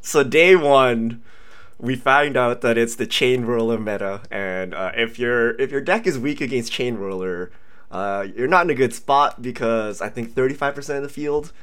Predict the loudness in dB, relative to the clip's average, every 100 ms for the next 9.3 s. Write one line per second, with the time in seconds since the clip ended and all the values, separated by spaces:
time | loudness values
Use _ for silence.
0 | -14 -12 -10 -4 -2 0 0 0 0 0
1 | 0 2 4 4 2 0 2 4 4 2
2 | 2 4 4 0 0 0 0 -2 0 0
3 | 0 -2 -2 -4 -10 -14 -14 -2 2 4
4 | 2 0 -2 -6 -6 0 2 4 0 -4
5 | -8 -2 0 0 0 -4 -2 -4 -2 -2
6 | -4 -8 -10 -12 -6 0 0 0 -2 -2
7 | -4 -6 -6 -6 -10 -12 -14 -12 -8 -4
8 | -4 -4 0 0 2 2 2 2 0 0
9 | -4 -12